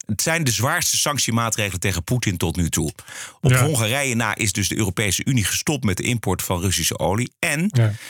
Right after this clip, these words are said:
Speaker 1: de G zeven landen die hebben een prijsplafond ingesteld voor Russische olie van zestig dollar per vat voor landen die nog wel olie uit Rusland importeren, zoals China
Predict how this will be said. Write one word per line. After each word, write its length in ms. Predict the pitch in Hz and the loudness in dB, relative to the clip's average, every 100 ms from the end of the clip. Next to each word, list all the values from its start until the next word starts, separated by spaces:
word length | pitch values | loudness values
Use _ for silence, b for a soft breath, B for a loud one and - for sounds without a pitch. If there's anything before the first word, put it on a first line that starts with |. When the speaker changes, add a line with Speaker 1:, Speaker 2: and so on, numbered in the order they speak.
| B | B
Speaker 1:
de 80 | - | -2
G 220 | 101 117 | 0 2
zeven 300 | 95 110 113 | 2 0 0
landen 200 | 107 101 98 | 0 0 0
die 80 | |
hebben 220 | 95 90 - | 0 0 -2
een 140 | 82 | -4
prijsplafond 800 | - 135 123 - 95 82 107 92 | -2 0 0 0 -2 0 0 0
ingesteld 580 | - 104 87 - 98 90 | 0 0 -2 0 0 0
voor 180 | - 85 | -2 -2
Russische 360 | 104 95 78 - | 0 0 0 0
olie 240 | 85 82 | 0 -2
van 100 | 82 | -2
zestig 420 | - 98 - 90 | -2 -2 -2 -4
dollar 400 | - 87 87 78 - | -2 0 0 -2 -2
per 240 | 95 78 | -2 0
vat 300 | - 87 78 | 0 -2 -2
voor 360 | - - 78 73 B B B B B | -6 -4 -4 -4 B B B B B
landen 380 | 90 90 90 | 0 2 2
die 120 | 90 123 | 0 0
nog 220 | 131 113 | 2 2
wel 320 | 165 139 85 - | 2 2 -2 0
olie 320 | 92 95 90 | 0 2 0
uit 340 | - 85 85 - | 0 0 -2 -4
Rusland 560 | 78 85 107 - 82 85 | -2 0 0 0 -2 -2
importeren, 540 | 82 80 - 82 92 | -2 -2 -2 0 0
zoals 280 | - 104 - | 0 0 0
China 520 | - - 92 78 80 | 0 0 0 0 -2